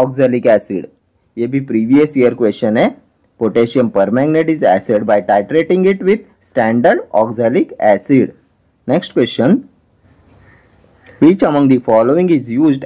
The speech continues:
as a filtering aid? Calcium carbonate, hydroxymethyl cellulose,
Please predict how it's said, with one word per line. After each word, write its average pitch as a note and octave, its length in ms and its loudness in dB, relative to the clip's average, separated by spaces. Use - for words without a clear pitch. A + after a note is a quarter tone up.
as A2+ 100 -2
a D#3 60 -4
filtering D#3+ 540 0
aid? F#2 220 0
Calcium A#2 400 0
carbonate, C3+ 600 0
hydroxymethyl C3+ 880 0
cellulose, C3+ 520 0